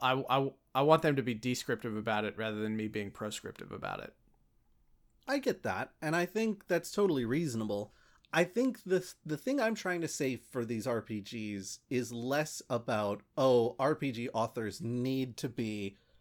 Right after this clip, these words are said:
Speaker 2: saying, like, "Here's how you play this game, and here's what it's used for," and
Speaker 1: Mm-hmm.
Speaker 2: more that if you know your game is good at something,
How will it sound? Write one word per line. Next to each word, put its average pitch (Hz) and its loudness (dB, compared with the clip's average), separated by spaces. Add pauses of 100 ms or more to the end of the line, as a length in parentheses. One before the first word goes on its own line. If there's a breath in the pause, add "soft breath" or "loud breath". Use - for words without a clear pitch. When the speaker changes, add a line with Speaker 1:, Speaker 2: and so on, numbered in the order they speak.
(160)
Speaker 2:
saying, 117 2
like, 95 -4
"Here's 175 2
how 139 4
you 123 0
play 123 0
this 113 -2
game, 113 -2
and 101 -6
here's 143 -2
what 120 4
it's 110 -6
used 117 -2
for," 95 -4 (420 soft breath)
and 175 0
Speaker 1:
Mm-hmm. 135 2
Speaker 2:
more 190 2 (420)
that 143 2
if 143 2
you 165 -2
know 131 4
your 120 2
game 110 -2
is 101 -4
good 110 -2
at 147 -4
something, 180 -6